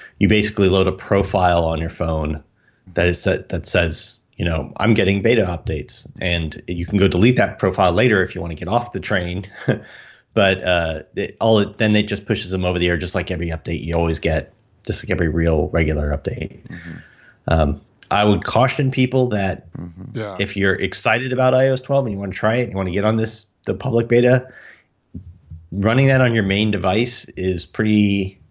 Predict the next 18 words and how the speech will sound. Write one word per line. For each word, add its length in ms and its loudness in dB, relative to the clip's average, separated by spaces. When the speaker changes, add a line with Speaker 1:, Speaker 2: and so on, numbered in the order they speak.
Speaker 1:
sketchy. 520 -8
Speaker 2:
I 80 -10
see. 240 -16
Speaker 1:
Like, 240 2
Speaker 3:
Yeah. 160 6
Speaker 1:
usually, 680 4
uh, 360 4
when 160 2
these 200 2
big, 520 0
uh, 440 -4
new 560 6
I 280 0
O 80 4
S 160 0
updates 360 -2
come 180 -2
out, 280 -4